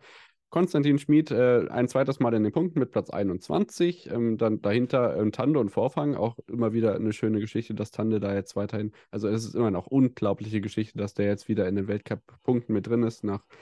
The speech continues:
all dem, was passiert ist. Andreas Wellinger wird siebenundzwanzigster, bei dem muss man auch gucken, was da noch ein bisschen nach vorne geht. Ähm, ausgeschieden an großen Namen, gucken wir mal drüber, Czofenik, äh, Dompreutz, Marius Lindwig, also der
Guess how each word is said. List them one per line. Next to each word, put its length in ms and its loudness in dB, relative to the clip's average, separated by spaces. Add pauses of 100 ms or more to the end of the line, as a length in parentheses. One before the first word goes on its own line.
(280)
all 160 2
dem, 160 4
was 120 2
passiert 360 0
ist. 100 -2
Andreas 380 2
Wellinger 280 4
wird 140 0
siebenundzwanzigster, 800 0
bei 180 0
dem 460 2
muss 180 -4
man 120 -2
auch 140 -2
gucken, 260 0
was 160 0
da 100 0
noch 180 -2
ein 60 -10
bisschen 220 -6
nach 120 -4
vorne 280 -2
geht. 220 -4 (600)
Ähm, 840 0
ausgeschieden 640 -2
an 120 -2
großen 440 -2
Namen, 180 -2
gucken 240 -2
wir 100 0
mal 80 -6
drüber, 280 0
Czofenik, 640 0
äh, 100 0
Dompreutz, 680 0
Marius 400 2
Lindwig, 480 2
also 180 4
der 320 2